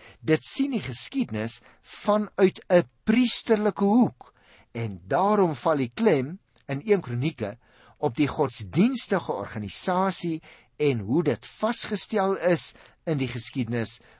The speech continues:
van Juda en Israel destyds. Ten slotte sou ek miskien net vandag dit wou sê,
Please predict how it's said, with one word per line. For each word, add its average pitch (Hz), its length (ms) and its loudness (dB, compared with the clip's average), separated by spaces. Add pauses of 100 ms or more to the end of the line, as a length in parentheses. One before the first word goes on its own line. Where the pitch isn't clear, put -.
(120)
van 113 240 -2
Juda 107 380 -4 (340)
en 117 320 -8
Israel 98 480 -8 (240)
destyds. - 800 -8 (640)
Ten 226 160 6
slotte 294 340 0
sou 185 220 2
ek - 80 -6
miskien 165 320 -2
net 160 140 0
vandag 127 340 -2
dit 117 160 -2
wou 135 160 2
sê, 107 300 0